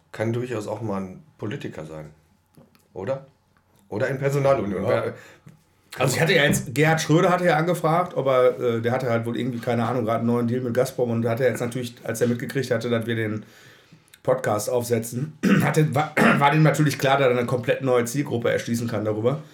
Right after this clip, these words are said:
Speaker 2: Den hab ich jetzt aber erstmal, sagen wir mal, nach hinten gestellt.
Speaker 1: Ja,
Speaker 2: Das
Speaker 1: gut.
Speaker 2: ist jetzt erstmal nicht für sofort, aber Gerhard, hab ich gesagt,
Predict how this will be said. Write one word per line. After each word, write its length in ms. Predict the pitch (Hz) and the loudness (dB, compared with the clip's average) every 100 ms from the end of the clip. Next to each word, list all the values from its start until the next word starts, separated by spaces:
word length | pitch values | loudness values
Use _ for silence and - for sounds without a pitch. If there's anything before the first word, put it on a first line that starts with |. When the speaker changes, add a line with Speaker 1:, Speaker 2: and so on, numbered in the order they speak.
| - - _ _ _ _ _ _ _ - - | -20 -20 _ _ _ _ _ _ _ -20 -12
Speaker 2:
Den 220 | 113 113 | -4 -2
hab 120 | 117 117 | 0 0
ich 80 | |
jetzt 160 | 131 120 | 0 2
aber 160 | 110 107 | 0 0
erstmal, 400 | 104 127 117 104 | 0 0 0 0
sagen 180 | 107 107 | 0 -2
wir 100 | 104 | 0
mal, 340 | 104 101 98 - - - _ _ _ _ _ _ _ - | 0 0 -4 -14 -20 -20 _ _ _ _ _ _ _ -10
nach 100 | 98 | -4
hinten 220 | 135 120 | -4 -6
gestellt. 440 | 120 - - - - _ _ _ - | -10 -8 -8 -8 -14 _ _ _ -16
Speaker 1:
Ja, 240 | 98 98 - | -6 -6 -4
Speaker 2:
Das 100 | 98 | -6
Speaker 1:
gut. 80 | 95 | -4
Speaker 2:
ist 60 | 113 | -4
jetzt 200 | 101 - | -4 -2
erstmal 500 | 101 113 104 98 98 - - _ _ | -4 -2 -2 -2 -4 -10 -20 _ _
nicht 240 | 127 117 | -4 -4
für 580 | - - 135 127 123 - - _ - _ _ _ | -4 2 4 4 2 -4 -20 _ -20 _ _ _
sofort, 760 | 117 123 - 151 175 208 - - | -4 -2 2 4 4 2 -4 -2
aber 640 | 117 120 123 120 120 120 - _ _ - | 2 4 4 4 0 -6 -16 _ _ -6
Gerhard, 460 | 135 135 139 139 147 | 0 2 4 4 2
hab 100 | 143 | -2
ich 80 | 131 | -2
gesagt, 460 | 120 123 120 - | 0 0 0 -12